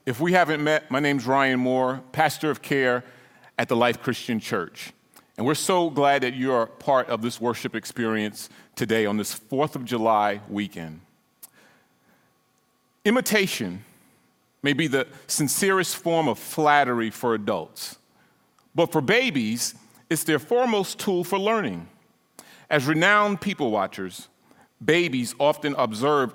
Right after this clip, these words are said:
others demonstrate how to do things and then copy those body movements. It's how little ones know, usually without explicit instructions, to hold a toy phone to their ear or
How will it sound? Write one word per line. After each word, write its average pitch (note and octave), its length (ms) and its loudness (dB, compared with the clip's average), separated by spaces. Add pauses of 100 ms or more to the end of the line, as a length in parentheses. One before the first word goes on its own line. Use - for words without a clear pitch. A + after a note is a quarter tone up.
others C#3 300 0
demonstrate A#2+ 640 0 (340)
how F#3 180 2
to F3+ 80 2
do F#3 180 -2
things G2+ 460 -4
and C3+ 120 0
then E3 240 2 (220)
copy A3 460 2
those C3 320 0
body C#3 340 2
movements. D#2+ 640 -10 (800)
It's F3 160 -2
how G#3+ 160 4
little G#3+ 260 2
ones D#3+ 260 0
know, D#3 280 2
usually B2+ 720 -2 (340)
without D#3 320 2
explicit G3+ 640 -2
instructions, D3 840 -4 (320)
to B2 80 0
hold D3 240 0
a - 20 -4
toy F#3+ 400 0
phone A2 680 -2
to C#3 160 -4
their B2 120 2
ear A#2+ 420 -2 (460)
or B2+ 440 2